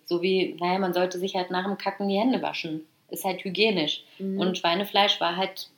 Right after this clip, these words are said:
Speaker 1: früher nicht hygienisch und darum haben sie gesagt, esst es mal lieber nicht.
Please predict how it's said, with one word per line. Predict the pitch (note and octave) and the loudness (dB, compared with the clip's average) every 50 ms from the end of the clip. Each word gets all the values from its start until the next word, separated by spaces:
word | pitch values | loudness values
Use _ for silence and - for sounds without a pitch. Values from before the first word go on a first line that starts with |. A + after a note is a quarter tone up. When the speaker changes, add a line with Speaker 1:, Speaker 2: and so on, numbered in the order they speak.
| _ - | _ -20
Speaker 1:
früher | - - - G3+ G3+ A3 A3 A3 | -16 -10 -6 -2 2 2 4 4
nicht | G#3 G3 F#3+ - | 2 0 -2 -2
hygienisch | F#3+ F3+ E3+ - E3+ E3 E3 F#3 A3 B3 A#3+ - | -4 -4 -4 -2 -2 -2 0 0 0 0 0 -2
und | F3+ E3+ | -4 0
darum | E3+ E3 E3 F3 F#3+ | 2 2 2 2 2
haben | G3 G3 G3 | 2 2 2
sie | F#3+ F#3+ | 0 0
gesagt, | F3 F3+ E3 F3 E3+ F#3 G3 - - - | 0 -2 0 2 0 0 0 -2 0 0
esst | F#3 - - - | 0 0 0 -2
es | G#3 G3+ - | -4 -2 0
mal | F#3+ F3+ F3+ | 0 2 2
lieber | F3+ F#3+ F#3 F3+ D#3+ D3 | 2 2 2 2 2 2
nicht. | D3+ F#3 C4+ F4+ - - - | 4 4 4 4 2 0 -8